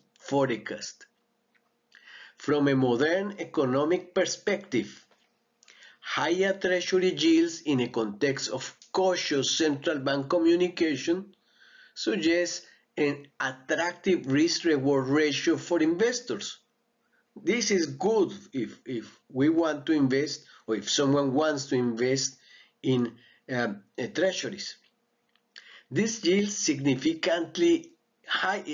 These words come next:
are significantly higher than in recent years and provide an opportunity for portfolio diversification and risk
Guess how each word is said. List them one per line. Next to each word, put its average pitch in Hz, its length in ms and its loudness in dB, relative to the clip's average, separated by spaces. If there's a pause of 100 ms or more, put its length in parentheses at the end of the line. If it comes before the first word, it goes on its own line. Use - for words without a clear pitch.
are 151 140 0
significantly 151 880 0
higher 175 480 0
than 131 240 -2
in 117 240 -4
recent 143 420 2
years 180 420 2 (1800)
and 185 180 -4
provide 180 500 4
an 156 120 2
opportunity 147 760 4
for 123 280 0
portfolio 170 760 2
diversification 160 1120 2 (400)
and 123 240 2
risk 139 340 2